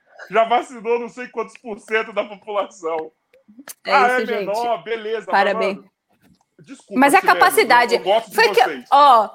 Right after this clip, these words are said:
Speaker 1: Mas
Speaker 2: o que eu tava falando
Speaker 1: Chile e
Speaker 2: com o
Speaker 1: Brasil.
Speaker 2: Guilherme. Eu tava falando com o Guilherme, né? Aí eu falei assim, sério, o que me, me putece é que, assim, se é falta de infraestrutura, se é falta de, de, a gente não tem condição de vacinar, né? A gente não sabe como fazer,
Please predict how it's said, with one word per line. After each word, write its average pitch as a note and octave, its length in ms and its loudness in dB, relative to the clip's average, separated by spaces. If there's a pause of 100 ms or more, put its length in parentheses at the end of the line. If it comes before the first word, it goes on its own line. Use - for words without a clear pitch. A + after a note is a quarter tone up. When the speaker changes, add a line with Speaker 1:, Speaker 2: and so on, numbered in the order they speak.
(120)
Speaker 1:
Mas B3 140 -6 (100)
Speaker 2:
o C4+ 60 -2
que - 80 -2
eu C#4 60 0
tava C#4 280 2
falando B3+ 380 0
Speaker 1:
Chile B3+ 120 -6
e - 20 -6
Speaker 2:
com C4+ 60 -6
o B3+ 40 -4
Speaker 1:
Brasil. A#3 180 2
Speaker 2:
Guilherme. G#3 500 -2 (880)
Eu A#3 120 -6
tava B3 160 0
falando B3 160 -6
com B3+ 80 -10
o - 20 -12
Guilherme, F#3 400 -6
né? F3+ 220 -10
Aí G#3+ 120 -2
eu A3+ 60 -4
falei A3+ 220 -8
assim, A3 340 -10
sério, B3 460 2
o A3 40 -6
que A#3 140 -10
me, C#4 260 -4 (320)
me A#3 220 -8 (400)
putece A#3 920 0
é G#3+ 120 4
que, A#3 200 -4
assim, G#3+ 360 -4 (320)
se - 200 -2
é E4+ 80 6
falta D4 400 2
de G#3+ 180 -4 (140)
infraestrutura, A#3 840 -2
se B3+ 160 -2
é B3 80 2
falta B3 260 0
de, A#3 100 -10 (220)
de, A3 480 -4
a A3 80 4
gente A#3 240 -6
não C4 260 0 (220)
tem C4+ 140 2
condição C4 640 0
de A3 100 -4
vacinar, G#3+ 600 2
né? G#3 120 2
A G3+ 40 0
gente G#3+ 280 -6
não A3 140 -2
sabe A3+ 520 2
como G#3 260 -4
fazer, G3 500 -2